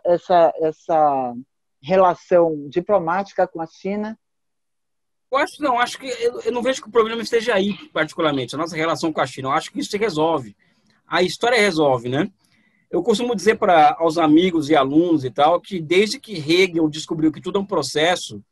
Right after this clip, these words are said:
Speaker 2: as pessoas, elas só ficam desesperadas porque elas querem, porque é processo, né? As coisas acontecem, né? Eu acho que essa relação com a China vai ser retomada um dia, uma hora, vai ser reposta no seu devido lugar,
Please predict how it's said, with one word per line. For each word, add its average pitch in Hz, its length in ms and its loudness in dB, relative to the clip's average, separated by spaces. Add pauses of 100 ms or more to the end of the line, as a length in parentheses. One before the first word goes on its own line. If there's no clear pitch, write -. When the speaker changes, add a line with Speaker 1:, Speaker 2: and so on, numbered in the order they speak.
(520)
Speaker 2:
as 131 180 -4
pessoas, 170 360 -2
elas 175 160 -2
só 170 120 -2
ficam - 200 -4
desesperadas 180 480 -2
porque 196 160 -4
elas 214 180 -4
querem, 196 300 0
porque 156 240 -10
é 190 60 -4
processo, 262 580 -4
né? 160 60 0
As 151 100 -6
coisas 196 180 -10
acontecem, 214 640 -4 (480)
né? 180 260 -4 (300)
Eu 190 60 -2
acho 208 180 -2
que - 80 -4
essa 233 160 -6
relação 220 320 -4
com 202 80 -2
a 185 40 0
China 190 220 -6
vai 185 100 -2
ser 180 100 -14
retomada 160 480 -2
um 143 80 -4
dia, 151 280 -2
uma 151 180 0
hora, 160 320 -2
vai 160 120 -4
ser 156 180 -14 (160)
reposta 165 480 -4
no 156 60 -14
seu 156 100 -12
devido 143 220 -20
lugar, 131 400 -8